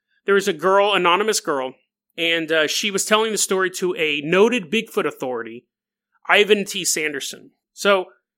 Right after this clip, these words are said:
she says she was, again, we don't have an age for this, and it just takes place in California. It's quite vague, but this little girl says she was walking through a meadow with her family.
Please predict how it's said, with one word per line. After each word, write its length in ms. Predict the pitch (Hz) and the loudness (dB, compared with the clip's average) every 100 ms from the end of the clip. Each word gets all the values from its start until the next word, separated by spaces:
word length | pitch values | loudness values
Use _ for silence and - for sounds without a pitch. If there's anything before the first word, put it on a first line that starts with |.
| _ | _
she 180 | - 294 | -6 -2
says 260 | 330 320 | 2 2
she 220 | - - 254 | 2 0 0
was, 380 | 226 214 196 | 2 2 0
again, 320 | - 190 247 220 | -2 0 2 4
we 80 | |
don't 160 | 214 226 | 4 4
have 100 | 226 | 0
an 80 | 202 | 0
age 480 | 165 156 170 165 - | 0 0 -2 -4 -6
for 160 | - 180 | -2 -2
this, 240 | 175 170 | 0 0
and 100 | 170 | 0
it 60 | 151 | -2
just 160 | 151 - | -4 -4
takes 160 | 160 | -6
place 240 | - 156 160 | -6 -6 -4
in 60 | |
California. 480 | 156 139 - 151 151 | -4 -4 -4 -6 -6
It's 100 | 123 | -10
quite 300 | - 190 143 | -6 -6 -6
vague, 340 | 135 127 113 - | -10 -10 -10 -18
but 160 | 123 _ _ _ _ - | -20 _ _ _ _ -4
this 160 | 214 | 0
little 160 | 302 320 | 2 2
girl 240 | 247 247 | 6 6
says 240 | 233 233 202 | 6 4 2
she 100 | 220 | 0
was 160 | 170 | -2
walking 300 | 180 196 220 | 4 4 2
through 160 | 220 208 | 0 0
a 40 | |
meadow 460 | 160 143 139 135 135 | 2 0 0 -2 -4
with 180 | 156 135 | -6 -4
her 100 | 135 | -8
family. 520 | - 123 120 117 110 | -6 -10 -10 -14 -16